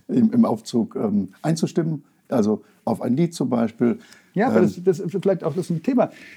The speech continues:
Speaker 2: Wie oft habe ich die Geschichte gehört, wir sind ja viele in Unternehmen unterwegs als Vorstand der Wertekommission, wo uns Dinge gespiegelt werden. Wenn, sag ich jetzt mal, ein Vorstandsmitglied, wie auch immer,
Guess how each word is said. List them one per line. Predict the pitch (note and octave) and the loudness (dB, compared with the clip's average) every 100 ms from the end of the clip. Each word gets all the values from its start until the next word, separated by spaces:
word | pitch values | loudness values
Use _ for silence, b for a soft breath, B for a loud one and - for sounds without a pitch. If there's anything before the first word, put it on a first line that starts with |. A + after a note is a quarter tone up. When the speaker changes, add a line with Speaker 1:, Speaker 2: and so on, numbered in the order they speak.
| B | B
Speaker 2:
Wie | F3+ G#3+ | -4 -2
oft | A3 A#3 | 0 2
habe | A3+ | 2
ich | |
die | G#3+ | 2
Geschichte | G3 - G#3+ G#3 | 0 0 -2 0
gehört, | E3+ D#3+ D3 | -2 0 0
wir | |
sind | F3 | 0
ja | F#3 | 0
viele | C#3+ G#3 G3 | 0 -2 -2
in | |
Unternehmen | E3+ D#3 D3 D3 D3 | -2 -2 -2 -2 -2
unterwegs | C3 B2 C3+ B2+ | -2 0 -2 -4
als | C#3 - | -10 -4
Vorstand | D3+ - D3 | -4 -2 -2
der | C#3+ | 0
Wertekommission, | D3 D3+ - D3+ C#3 C#3 B2 | -2 -4 -4 -4 0 0 0
wo | C#3 | 0
uns | D3+ - | -2 -2
Dinge | C#3 C3 | -2 -2
gespiegelt | B2 - A2+ A2+ - | -4 -8 -10 -10 -12
werden. | - C#3 _ B B B B B _ | -14 -16 _ B B B B B _
Wenn, | D#3+ F3+ - - _ _ _ _ A#3 | 2 2 -2 -10 _ _ _ _ -2
sag | F3 | 0
ich | E3 | 2
jetzt | |
mal, | E3+ | 2
ein | D#3 | 0
Vorstandsmitglied, | - A3 G3 - D#3+ D#3 C#3+ | 0 -2 -4 -4 -6 -4 -4
wie | |
auch | - | -4
immer, | G3+ F#3 F#3+ | -2 -2 -4